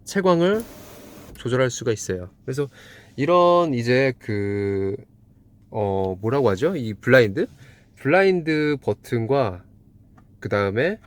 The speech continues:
요 썬루프 버튼이 별도로 돼 있는 요런 모양이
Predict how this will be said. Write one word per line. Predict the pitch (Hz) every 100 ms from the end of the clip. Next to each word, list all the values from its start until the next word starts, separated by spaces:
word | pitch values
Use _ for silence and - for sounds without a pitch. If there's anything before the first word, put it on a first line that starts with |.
| - - - - -
요 | 104
썬루프 | 98 180 208 196
버튼이 | 135 123 131 117
별도로 | - 120 135 170
돼 | 143 117
있는 | 117 113
요런 | 101 127 143 120 - - - - - - - 110
모양이 | 107 127 139 110 120 127